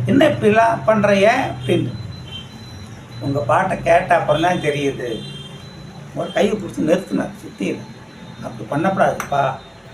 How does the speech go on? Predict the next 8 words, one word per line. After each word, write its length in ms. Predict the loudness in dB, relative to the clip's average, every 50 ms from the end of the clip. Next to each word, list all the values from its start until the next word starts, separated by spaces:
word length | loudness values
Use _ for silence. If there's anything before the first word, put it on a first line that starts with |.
| -18 -18 -18 -18 -16
அவர் 280 | -6 0 2 2 2 4
பாணியில 280 | 4 4 4 4 4 4
அவர் 300 | 4 4 6 4 4 4
பாடுறார், 440 | 4 2 2 2 0 -4 -8 -10 -12 -16 -18 -16 -16 -16 -16 -10 0
என் 280 | 2 4 4 4 4 4
பாணியில 380 | 4 4 4 4 4 4 4
நான் 240 | 4 4 2 2 4
பாடுறேன். 360 | 4 4 4 2 -2 -6 -10